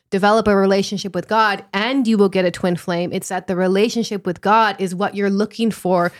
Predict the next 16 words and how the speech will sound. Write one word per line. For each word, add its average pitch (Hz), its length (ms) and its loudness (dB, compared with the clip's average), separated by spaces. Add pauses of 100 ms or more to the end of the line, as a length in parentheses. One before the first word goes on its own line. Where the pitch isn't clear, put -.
(160)
when 190 160 -4
you're 190 120 0
looking 214 400 2
for 190 200 -2
a - 20 -2
relationship 175 720 -2
with 170 100 -4
a 175 80 -2
twin 175 260 -6
flame. 165 320 -6
And 170 140 -6
that's 185 280 -4
the 196 60 -12
kind 196 220 -4
of 180 160 -4
the 170 120 -4